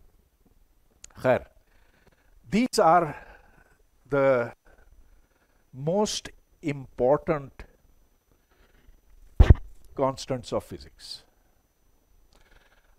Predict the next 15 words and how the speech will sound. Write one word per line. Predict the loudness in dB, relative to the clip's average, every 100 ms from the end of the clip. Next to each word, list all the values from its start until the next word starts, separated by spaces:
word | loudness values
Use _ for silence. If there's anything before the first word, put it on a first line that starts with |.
| _ -18
अच्छा, | -16 -14 -14 -14 -16 _ _ _ _ -2
मगर | 0 4 4 2 -10 -20 _ _
सिर्फ | -4 0 0 -2
यही | -10 -8 -6 -8
कांस्टेंट्स | -6 -8 -10 -12 -14 -12 -14
नहीं | -12 -12 -12
हैं। | -12 -14 -20 _ _ -20 _
अब, | -8 -8 -8
आ, | -10 -8 -12 -18 -20 -20 -20 _ _ _ _ _
आप | -10 -8 -8 -12 _ _ _ _
देख | -14 -14 -14
लीजिए | -16 -12 -14
कि | -12 -14 -14 -18 _ _ _ _ _ _ _ _ _ _ _ _ _ _ -20 _
एटम्स, | -14 -8 -8 -8 -14 -18 -20 _ _ _ _ _ _ _ _ _ _ _ _ _ -20 -20 _ _ _ -20 -20 _ -18
दुनिया, | -14 -6 -2 -2 -2 -8